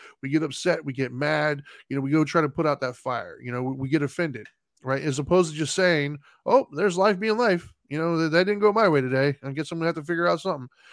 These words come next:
Instead of responding that way, most of us get upset. We feel somehow infringed upon,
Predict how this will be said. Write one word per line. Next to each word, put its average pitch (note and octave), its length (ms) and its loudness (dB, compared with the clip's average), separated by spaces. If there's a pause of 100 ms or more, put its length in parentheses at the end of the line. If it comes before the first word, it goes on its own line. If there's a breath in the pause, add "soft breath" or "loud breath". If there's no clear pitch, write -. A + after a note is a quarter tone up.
(140)
Instead F#3+ 240 0
of F#3+ 60 4
responding F3+ 520 2
that C3 160 -2
way, B2+ 180 -2
most D3+ 320 -2
of D#3 60 -4
us C#3 100 -8
get C#3+ 120 -2
upset. D3 480 -4
We C#3+ 80 -8
feel C#3+ 220 -6
somehow D3 720 0 (380 soft breath)
infringed D#3+ 540 2
upon, A2+ 360 -6